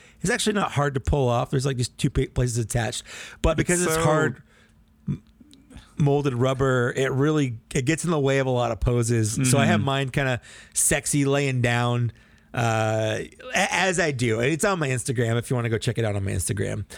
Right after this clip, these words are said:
Speaker 2: Yeah.
Speaker 1: Uh, but one of my favorite things to do is to, is to take fun,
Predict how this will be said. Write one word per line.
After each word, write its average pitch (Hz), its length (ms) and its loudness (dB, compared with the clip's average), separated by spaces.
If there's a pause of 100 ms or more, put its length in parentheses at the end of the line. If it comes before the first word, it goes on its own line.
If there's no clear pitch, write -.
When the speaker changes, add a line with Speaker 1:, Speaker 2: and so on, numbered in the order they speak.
(240)
Speaker 2:
Yeah. 110 140 0
Speaker 1:
Uh, 101 500 -2
but 120 440 -2
one 156 160 2
of 185 60 -2
my 170 100 0
favorite 143 340 -2
things 135 220 -2
to 123 100 0
do 120 260 2
is 110 120 0
to, 110 120 -2 (200)
is 127 140 0
to 110 120 -2 (400)
take - 340 -2 (380)
fun, 135 720 -2